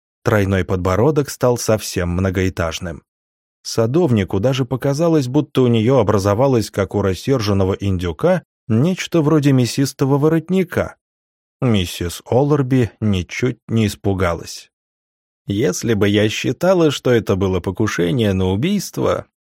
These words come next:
то немедленно отправила бы вас в полицейское управление Кингстона.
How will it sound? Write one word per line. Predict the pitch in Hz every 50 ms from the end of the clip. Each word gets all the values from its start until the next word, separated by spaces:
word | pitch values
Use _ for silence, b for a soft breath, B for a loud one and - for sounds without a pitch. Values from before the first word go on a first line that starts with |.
| _ _
то | - 104 98
немедленно | 92 92 90 87 85 92 143 185 185 165 160 147 143 143 135 127 113
отправила | 107 - - - 107 107 110 104 104 98 98 92
бы | 101 101
вас | 113 147 143 - -
в | - -
полицейское | - 127 117 117 101 - - 120 127 113 - - - 131 135
управление | 143 139 151 156 156 156 156 170 170 170 170 175 180 180
Кингстона. | 175 - 165 139 107 92 - - - - 92 87 90 90 92 -